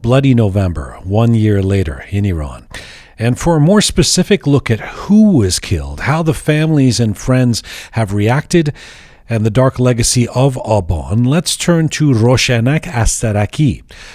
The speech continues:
Roshanak is a freelance journalist focusing on Iran, and we have agreed that I will ask questions in English, she will answer in Farsi. So, if you do not speak Persian and you are listening on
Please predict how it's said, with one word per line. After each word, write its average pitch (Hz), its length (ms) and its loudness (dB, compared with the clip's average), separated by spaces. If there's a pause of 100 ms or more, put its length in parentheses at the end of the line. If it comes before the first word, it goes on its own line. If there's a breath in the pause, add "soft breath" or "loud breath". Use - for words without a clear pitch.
(240 loud breath)
Roshanak 117 500 -2
is 104 80 -2
a 95 60 -2
freelance 123 420 0
journalist 95 400 -4
focusing 107 420 -2
on 95 140 0
Iran, 90 380 -2
and 110 160 2
we 147 140 2
have 147 180 2
agreed 147 420 2
that 147 180 2 (300 loud breath)
I 131 140 0
will 139 120 0
ask 123 320 -2
questions 123 440 0
in 104 80 0
English, 165 280 2
she - 160 -2
will 110 160 2
answer 104 320 -2
in 92 100 -4
Farsi. 135 520 -2
So, 107 460 0 (400 loud breath)
if 139 240 0
you 139 160 4
do 135 260 4
not 196 220 2
speak - 320 -4
Persian 90 460 0
and 113 180 2
you 113 160 4
are 107 120 2
listening 123 460 0
on 90 300 -2